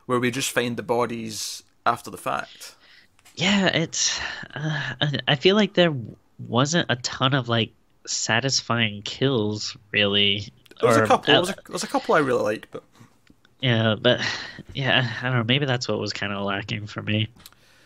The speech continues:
Speaker 2: But
Speaker 1: Um, I love the thumb in the head. That's
Speaker 2: Okay.
Speaker 1: that's a quality one. I also love when the
Speaker 2: Yeah.
Speaker 1: sheriff's daughter gets it, that Michael, like,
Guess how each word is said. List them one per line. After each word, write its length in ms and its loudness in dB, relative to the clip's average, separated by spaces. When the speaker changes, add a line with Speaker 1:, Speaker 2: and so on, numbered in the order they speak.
Speaker 2:
But 140 -8
Speaker 1:
Um, 640 -8
I 40 4
love 140 2
the 100 -4
thumb 260 -2
in 100 -2
the 60 -2
head. 340 -2
That's 500 -8
Speaker 2:
Okay. 480 2
Speaker 1:
that's 140 -10
a 40 -16
quality 280 -2
one. 160 -4
I 80 4
also 320 2
love 200 0
when 120 -6
the 60 -4
Speaker 2:
Yeah. 40 -2
Speaker 1:
sheriff's 300 0
daughter 260 2
gets 340 -4
it, 140 -2
that 180 0
Michael, 640 0
like, 460 -6